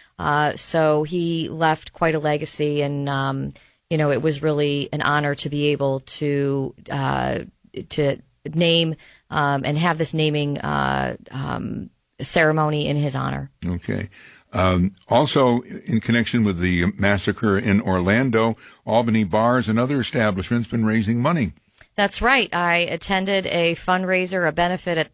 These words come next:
Speaker 1: at Rocks last Saturday night. Uh, it was a lot of fun, and, uh, you know, it's very, you know,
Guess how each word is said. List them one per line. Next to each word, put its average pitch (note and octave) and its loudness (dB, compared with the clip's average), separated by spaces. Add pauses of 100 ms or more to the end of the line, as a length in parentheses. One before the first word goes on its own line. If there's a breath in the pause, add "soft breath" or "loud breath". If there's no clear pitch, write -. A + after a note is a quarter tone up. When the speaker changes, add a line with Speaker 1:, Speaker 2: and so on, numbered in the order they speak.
Speaker 1:
at D3 0
Rocks E3 0
last E3 -2
Saturday E3+ 0
night. E3 -2 (360 loud breath)
Uh, D#3+ 2
it - 0
was E3+ -2
a D#3+ -4
lot D#3+ 2
of F#3 -4
fun, F3+ -2
and, D#3+ -2
uh, D3 0
you F3 -8
know, D3+ -2
it's - -4 (420 soft breath)
very, G3+ 0
you F3+ -4
know, D#3+ 0